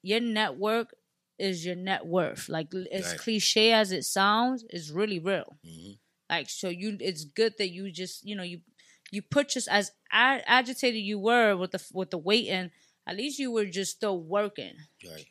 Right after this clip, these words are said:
Speaker 2: right, right.
Speaker 1: You know? So what would you say would be one of, aside from, like, just rapping, but, like,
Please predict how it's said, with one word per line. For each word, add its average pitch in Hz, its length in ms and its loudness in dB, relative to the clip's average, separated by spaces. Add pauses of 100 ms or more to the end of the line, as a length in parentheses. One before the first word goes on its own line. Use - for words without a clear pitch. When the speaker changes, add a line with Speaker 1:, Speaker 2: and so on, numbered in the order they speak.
Speaker 2:
right, 160 100 -14
right. 151 200 -18
Speaker 1:
You 214 140 -2
know? 208 540 -4
So 185 560 -2 (280)
what 233 240 2
would 277 180 -4
you 254 100 -4
say 240 340 2
would 202 280 -6
be 220 400 -4
one 202 460 -6
of, 202 100 -4 (280)
aside 240 400 2
from, 262 180 -6
like, 202 320 0
just 160 320 -8
rapping, 190 500 4
but, 175 280 -4
like, 170 480 -4